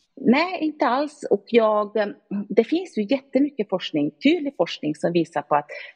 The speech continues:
regelbunden träning ger bättre självkänsla. Eh, och då pratar vi ju kanske huvudet. Att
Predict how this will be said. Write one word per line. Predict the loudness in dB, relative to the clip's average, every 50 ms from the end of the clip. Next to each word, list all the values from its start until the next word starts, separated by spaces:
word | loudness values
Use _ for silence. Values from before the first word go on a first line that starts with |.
| _ -2 2 4
regelbunden | 4 4 4 2 0 0 -2 0 0 -2 -2 -2 -4 -2
träning | 0 0 0 0 0 0 0 0 0 -2 -2 -2
ger | 0 0 0 0 0 -2
bättre | -2 -4 -4 -4 -4 -4 -2
självkänsla. | 0 0 0 0 0 0 0 0 0 -2 -4 -4 -2 -2 -4 -6 _ -20 -20 -18 -16 -6 0 2
Eh, | 4 4 4 2 -2 -4 _ -2
och | -2 -2 0
då | 2 2 2 0
pratar | -2 _ 0 0 0 0 -2 -4 -6 -4 -2
vi | 0 0
ju | -2 -2
kanske | -4 -4 -4 -4 -4 -2 0 0 0 0 -2 -6 -10 _ _ _ _ _ -10 -2 2
huvudet. | 2 2 4 2 -2 -2 -2 -4 -14 _ -20 -20 -12 -6
Att | -6 -6